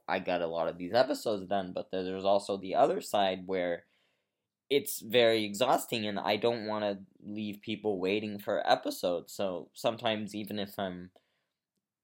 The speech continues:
a bit tired, I still do my best to get these episodes out, and, um, anyways, it's just nice to get some compensation for that, and, uh, once again, I wanted to remind people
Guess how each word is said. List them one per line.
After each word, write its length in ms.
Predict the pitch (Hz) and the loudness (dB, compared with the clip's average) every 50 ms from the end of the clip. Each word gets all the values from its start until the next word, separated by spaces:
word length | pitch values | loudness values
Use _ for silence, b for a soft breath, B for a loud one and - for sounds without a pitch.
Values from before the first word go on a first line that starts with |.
| _ - | _ -8
a 100 | - 90 | -6 -6
bit 300 | 101 92 107 104 101 - | 0 0 0 0 0 -2
tired, 480 | - - 110 117 143 165 156 107 98 92 | -2 2 6 6 6 6 6 4 4 4
I 100 | 95 95 | 2 2
still 300 | - - - 123 117 110 | 0 -2 0 2 2 2
do 160 | 98 107 110 | 2 -2 -2
my 180 | 110 104 98 92 | -2 -2 -2 0
best 380 | 90 - 104 113 - - - | 4 4 6 6 4 2 -4
to 80 | - 95 | -6 -4
get 240 | 92 87 82 80 - | -2 -2 -2 -2 -2
these 200 | 90 90 80 101 | -6 -4 2 2
episodes 540 | 104 101 107 101 - - 90 78 65 - - | 2 2 2 -2 -6 -6 -6 -6 -6 -4 -4
out, 300 | 78 67 57 - - _ _ _ - | -4 -4 -4 -8 -12 _ _ _ -10
and, 420 | 90 90 85 85 85 85 85 82 | -6 -4 -4 -4 -4 -6 -6 -2
um, 400 | 85 85 82 82 82 82 82 85 - _ _ _ _ _ _ _ _ _ _ _ _ _ _ _ _ - - - | -2 -2 -2 -2 -6 -10 -14 -16 -18 _ _ _ _ _ _ _ _ _ _ _ _ _ _ _ _ -20 -4 -2
anyways, 540 | 127 127 123 113 98 87 82 80 80 92 101 | -2 0 0 0 -2 -2 -2 -2 -4 -4 -6
it's 220 | 90 - - - | -8 -8 -10 -14
just 640 | 95 92 107 110 104 101 101 - - - - - _ _ _ _ _ _ _ _ _ _ _ _ _ _ _ _ _ _ _ _ _ 117 | -6 0 0 0 0 0 -4 -10 -14 -16 -18 -20 _ _ _ _ _ _ _ _ _ _ _ _ _ _ _ _ _ _ _ _ _ -2
nice 560 | 123 127 120 113 110 104 101 - - - - - | 2 4 4 4 4 0 -2 -6 -8 -8 -8 -6
to 680 | 123 117 110 107 101 98 95 95 92 92 90 90 - - - 98 92 | -4 -2 -2 0 0 -2 -2 -2 -2 -2 -2 -4 -6 -8 -12 -10 0
get 320 | - 104 101 - - - | 4 4 4 4 2 -4
some 300 | - - 107 98 95 95 | -4 -2 -2 -2 -2 -2
compensation 880 | - - 107 95 87 85 - 95 85 - - 90 82 80 - - 85 80 | -6 -2 0 0 0 -2 -4 -12 -16 -6 -4 -4 -4 -4 -6 -12 -16 -12
for 180 | - 90 87 | -8 -8 -6
that, 320 | 82 - 76 76 78 - - _ | -6 -6 -6 -6 -8 -10 -12 _
and, 500 | 82 87 90 92 90 90 87 82 - - - - - | -4 -2 0 0 -2 -2 -6 -8 -12 -16 -18 -8 -2
uh, 240 | 95 92 90 90 90 | 0 0 2 0 2
once 300 | 104 113 117 117 - 135 | 2 0 0 0 -2 -2
again, 240 | 123 113 113 113 113 | 0 0 0 0 0
I 80 | 110 | 0
wanted 320 | 101 101 101 104 107 101 101 | 0 0 0 0 -2 -4 -6
to 140 | - 113 110 | -6 -6 -4
remind 480 | 104 98 92 92 92 95 98 98 95 | -4 -4 -2 -2 -2 -2 -4 -6 -8
people 520 | - 101 98 98 - 98 98 98 98 95 | -10 -10 -10 -8 -2 0 0 0 0 -2